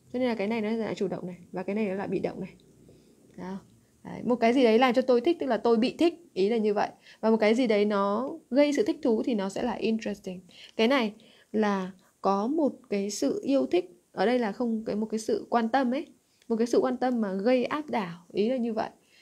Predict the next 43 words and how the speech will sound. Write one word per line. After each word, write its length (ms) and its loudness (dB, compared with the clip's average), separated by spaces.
Đó. 260 -2
Thì 300 2
câu 100 2
này 220 0
chúng 140 -2
ta 80 0
sẽ 100 0
lựa 140 4
chọn 200 -2
cho 60 -2
cô 240 -4
là 300 -8
nó 100 -8
là 120 -6
một 140 -8
cái 100 -8
sự 500 -6
quan 140 4
tâm 240 0
rất 200 -2
là 120 2
mạnh, 340 -4
rất 120 -4
là 120 -4
lớn 300 -2
ấy. 120 -8
Nó 120 -14
không 280 -6
thể 140 2
nào 160 -4
mà 80 -2
chống 240 2
lại 140 -4
được. 260 -2
Thì 120 -2
nó 140 0
phải 140 -2
là 80 -4
mang 160 0
tính 80 2
chất 120 2
chủ 160 2
động, 140 0